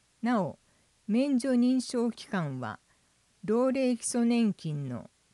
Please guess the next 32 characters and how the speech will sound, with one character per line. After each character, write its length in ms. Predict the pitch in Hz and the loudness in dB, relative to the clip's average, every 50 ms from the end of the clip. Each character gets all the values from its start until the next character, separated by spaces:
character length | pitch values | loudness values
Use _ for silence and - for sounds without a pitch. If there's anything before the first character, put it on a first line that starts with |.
| 214 202 | -10 -10
受 200 | 180 170 196 185 | -6 -4 -6 -6
給 260 | - - 294 285 247 | -4 -4 -2 -2 0
額 300 | 214 190 156 - - 165 | 0 -2 -4 -2 -4 -6
へ 100 | 165 160 | -6 -4
の 140 | 160 151 143 | -6 -6 -8
反 360 | - - 208 214 226 226 226 | -6 -4 -2 0 2 2 2
映 180 | 220 214 208 196 | 2 2 0 -2
が 140 | 196 190 175 | -2 -4 -4
少 240 | - - - 226 | -8 -8 -4 -2
な 140 | 226 214 202 | 0 0 0
く 120 | - 175 151 | -2 -6 -6
な 120 | 139 139 | -6 -8
り 100 | 139 127 | -8 -8
ま 140 | 131 131 139 | -10 -10 -12
す。 260 | - - - - _ _ _ _ _ _ _ _ _ _ _ _ _ | -14 -16 -18 -20 _ _ _ _ _ _ _ _ _ _ _ _ _
そ 220 | - - - 214 - | -14 -8 -8 -6 -2
こ 160 | - 226 208 | -2 0 0
で、 240 | 214 202 170 - - _ _ _ _ _ _ - | 0 -2 -2 -6 -12 _ _ _ _ _ _ -6
十 320 | 170 185 240 285 311 302 | -2 0 0 0 0 0
年 260 | 311 302 285 247 208 | 0 2 2 2 0
間 300 | - - 180 170 175 170 | 0 -2 -2 -2 -2 -2
の 80 | 170 160 | -4 -6
範 320 | 135 165 208 220 233 240 | -6 -4 -2 0 2 2
囲 80 | 240 226 | 4 2
内 260 | 208 180 165 160 147 | 2 0 -2 -4 -4
で 120 | 147 143 | -6 -8
遡 560 | - - 175 170 - 247 254 254 247 214 196 170 | -8 -8 -12 -6 -4 -2 0 0 0 0 0 -4
っ 40 | |
て 200 | - - _ - | -4 -6 _ -10
納 360 | 139 147 139 - 165 160 160 156 | -10 -10 -8 -8 -8 -6 -6 -6
め 60 | 151 | -8
る 220 | 165 165 - - | -8 -10 -12 -14